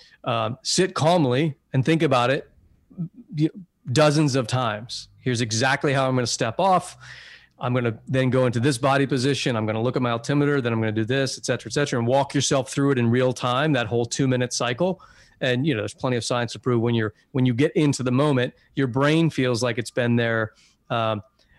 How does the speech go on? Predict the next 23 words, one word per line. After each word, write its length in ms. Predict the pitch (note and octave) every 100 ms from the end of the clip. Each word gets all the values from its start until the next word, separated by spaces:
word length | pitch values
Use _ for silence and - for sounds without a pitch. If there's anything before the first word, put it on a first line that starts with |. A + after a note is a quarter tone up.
| -
not 400 | C#3 C#3+ - - _ _ -
sixty-eight 600 | - F#3 - E3 D3+ C#3+
times, 380 | C#3+ D3 C#3
if 80 | B2
that's 220 | C3 B2+
how, 200 | C3+ B2+ C3 -
how 100 | B2+
many 140 | A#2+
times 240 | B2 A#2+
you 80 | A2+
thought 200 | G#2+ A#2+
it 100 | A#2
through, 500 | - F3 C#3+ A#2+ A#2 - - _
but 120 | C#3
also 260 | C#3+ C#3+ D3
not 260 | B2+ B2
zero. 500 | A2 A#2+ C3 G2 G#2+ -
So 140 | -
you're 220 | C#3+ C3+ B2+
getting 380 | C3 D3 C3+
a 60 | B2
performance 600 | C3 A#2+ D#3 D3+ C#3 A2+
spike. 500 | - C#3 B2 A2+